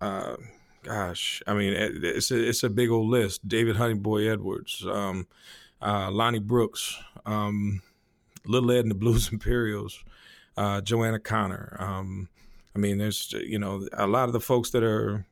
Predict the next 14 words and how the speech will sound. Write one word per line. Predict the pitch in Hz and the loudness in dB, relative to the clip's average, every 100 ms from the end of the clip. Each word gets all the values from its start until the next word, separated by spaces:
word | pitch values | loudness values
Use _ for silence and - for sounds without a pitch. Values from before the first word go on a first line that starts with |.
| _ | _
you | - | -4
know, | 107 | -2
in | 107 117 | 0 0
that | 117 107 - _ | 2 0 -4 _
contemporary | - 110 - 123 123 123 113 | -6 -2 0 2 4 4 2
blues | 101 120 117 | 2 2 4
scene | - 127 110 104 104 | 0 0 0 -2 -2
right | 107 110 | 0 0
now | 98 110 120 113 101 - - - - - | 0 0 0 0 -4 -8 -14 -20 -14 -2
are | 117 113 117 - | 0 2 0 0
all | 110 | -2
folks | 107 123 117 - | 0 0 0 -2
that | - 104 - _ | -2 -4 -4 _
I've | 101 101 104 | -4 -4 -6